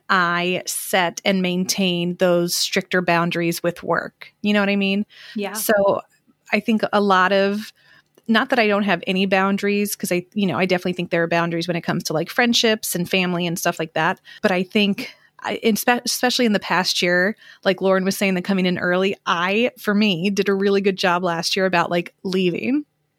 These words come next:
Speaker 1: Like, I, you know, we had dismissal, we, we had, like, like, I cleaned up, I did all the things, turned everything off, and, like, I was one of the first ones out of there. And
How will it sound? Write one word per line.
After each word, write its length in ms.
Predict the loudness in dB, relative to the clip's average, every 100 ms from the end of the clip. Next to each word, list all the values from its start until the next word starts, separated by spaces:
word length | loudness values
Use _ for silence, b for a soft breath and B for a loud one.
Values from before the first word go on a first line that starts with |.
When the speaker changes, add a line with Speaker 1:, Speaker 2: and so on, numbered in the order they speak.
| _ -4
Speaker 1:
Like, 180 | -2 0
I, 480 | 0 2 2 0 -2 B B B
you 100 | 0
know, 160 | 2 2
we 140 | 2
had 160 | 2 2
dismissal, 800 | -2 0 0 2 2 2 2 -2 -10 -8
we, 180 | -8 _ -20 _
we 140 | -6 -2
had, 320 | -2 -2 -4
like, 240 | -4 -4 -4
like, 140 | -6
I 80 | -6
cleaned 340 | -6 0 2 2
up, 140 | 2
I 60 | 2
did 140 | 0
all 100 | 0
the 60 | 0
things, 240 | 0 0
turned 180 | 0 0
everything 340 | 0 0 0
off, 200 | 0 0
and, 80 | -2
like, 240 | -4 -6 -16 B B B -2
I 180 | 0 2
was 280 | 0 -2 0
one 140 | 0
of 80 | 0
the 60 | 0
first 320 | 0 0 0
ones 180 | -2 0
out 180 | 2 2
of 80 | 0
there. 280 | -4 -6 -2
And 580 | 0 0 0 2 0